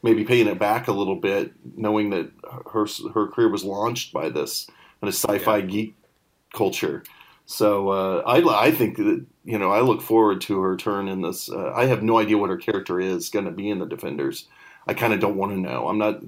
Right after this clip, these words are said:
Speaker 1: I'm not a deep
Speaker 2: Yeah.
Speaker 1: Marvel guy, so I don't know everything about what goes on in that universe, but I expect her to do very well.
Speaker 2: Here's something a little strange: is, uh, in movies, whenever you have an actor who's addressing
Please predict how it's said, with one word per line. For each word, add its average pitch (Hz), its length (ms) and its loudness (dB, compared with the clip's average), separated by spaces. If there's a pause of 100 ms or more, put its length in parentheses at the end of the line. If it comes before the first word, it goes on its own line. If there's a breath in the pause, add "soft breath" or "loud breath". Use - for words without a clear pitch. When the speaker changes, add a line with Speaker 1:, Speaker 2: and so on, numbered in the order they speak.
Speaker 1:
I'm 117 160 -2
not 131 220 0
a 110 120 2
deep 110 260 -6
Speaker 2:
Yeah. 85 180 -8 (120)
Speaker 1:
Marvel 107 400 2
guy, 127 400 0
so 110 260 0
I 104 60 4
don't 104 220 -2
know 107 160 2
everything 107 340 2
about 104 220 -2
what - 140 -4
goes 101 160 0
on 104 140 -2
in 95 80 -4
that 98 140 -6
universe, 101 380 -6
but - 260 -8 (320 soft breath)
I 107 120 0
expect 107 540 2
her 92 120 0
to 92 100 -4
do 92 140 -4
very 76 220 -4
well. 57 320 -4 (840 soft breath)
Speaker 2:
Here's - 320 -10
something 226 200 -2
a 196 40 0
little 165 180 -2
strange: 131 440 0
is, 113 140 -8
uh, 110 440 0
in 127 140 -4
movies, 151 400 -6
whenever 127 520 -2
you 113 180 -10
have 139 160 -6
an 120 100 -4
actor 113 380 -4
who's 117 180 -10
addressing 120 840 -6